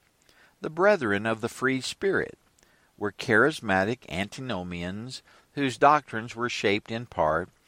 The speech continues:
by a pair of twelfth century heretics named Joachim and Almeric, men who have been largely forgotten, but whose ideas keep cropping up in socialist theory.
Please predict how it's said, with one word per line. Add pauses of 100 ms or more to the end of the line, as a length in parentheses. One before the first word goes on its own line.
(300)
by
a
pair
of
twelfth
century
heretics
named (340)
Joachim (120)
and (140)
Almeric, (760)
men (100)
who
have
been
largely
forgotten, (480)
but
whose
ideas
keep
cropping
up
in
socialist
theory.